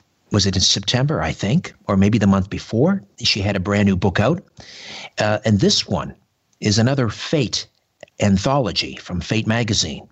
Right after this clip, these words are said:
Fate anthology, and she's compiled it, edited, and con-, and contributed,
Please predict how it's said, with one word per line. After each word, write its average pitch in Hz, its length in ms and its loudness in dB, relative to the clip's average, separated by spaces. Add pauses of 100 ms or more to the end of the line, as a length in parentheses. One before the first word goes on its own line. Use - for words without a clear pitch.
Fate 131 260 0
anthology, 107 580 -2
and 101 140 0
she's 98 160 -2
compiled 139 540 -2
it, 170 180 -2
edited, 143 540 0 (580)
and 110 160 0
con-, 110 300 2 (100)
and 113 140 -4
contributed, 110 680 2